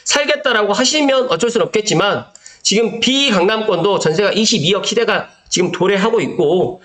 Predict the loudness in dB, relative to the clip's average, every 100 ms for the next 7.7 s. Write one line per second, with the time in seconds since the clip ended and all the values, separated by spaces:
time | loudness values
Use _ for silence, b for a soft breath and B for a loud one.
0 | B B 0 0 0 -2 -2 0 2 0
1 | 0 0 0 2 0 2 2 2 2 2
2 | 0 -4 B B -2 -2 0 -2 0 2
3 | 2 2 2 0 0 0 2 2 0 0
4 | 0 0 0 0 0 -4 b b b b
5 | -6 -2 0 2 2 0 -4 -2 0 0
6 | 0 0 0 -2 0 2 2 0 0 0
7 | 0 0 0 0 0 -2 -4